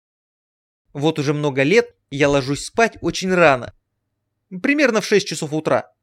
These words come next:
Кто-то в это время еще дремлет, кто-то собирается на работу,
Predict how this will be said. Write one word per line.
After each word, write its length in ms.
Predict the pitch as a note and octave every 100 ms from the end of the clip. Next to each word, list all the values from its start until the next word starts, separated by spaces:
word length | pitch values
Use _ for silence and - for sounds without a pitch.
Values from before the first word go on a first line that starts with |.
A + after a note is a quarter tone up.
| _ _ _ _ _ _ _ _
Кто-то 320 | - D#4+ -
в 80 | D3+
это 160 | D3 C#3+
время 300 | E3 D3+ C#3
еще 200 | - C3+
дремлет, 600 | C#3+ A3+ A3+ G3 - _ _
кто-то 280 | - C#4+
собирается 580 | F3 D3+ C#3+ C3+ C3 -
на 100 | B2+
работу, 580 | A#2+ B2 F3+ G3 F3+ -